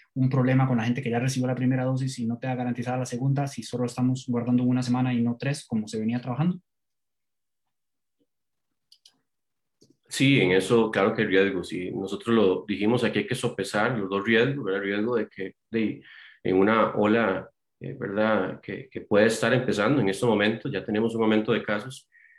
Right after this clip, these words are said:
Speaker 2: que puede ser una ola más fuerte que las que hemos tenido anteriormente,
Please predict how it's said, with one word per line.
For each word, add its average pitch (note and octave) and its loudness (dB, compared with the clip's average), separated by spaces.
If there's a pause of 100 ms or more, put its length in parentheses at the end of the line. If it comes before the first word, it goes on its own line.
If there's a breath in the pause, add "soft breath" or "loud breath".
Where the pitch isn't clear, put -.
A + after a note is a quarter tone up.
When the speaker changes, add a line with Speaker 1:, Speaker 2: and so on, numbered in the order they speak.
(220 soft breath)
Speaker 2:
que A2+ -4
puede G#2 2
ser A#2 2
una A#2 6
ola A2+ 6
más G#2 2
fuerte A2+ 0
que G2 -6
las F#2 -14
que F#2+ -4
hemos A2 0
tenido G#2+ 4
anteriormente, G2 0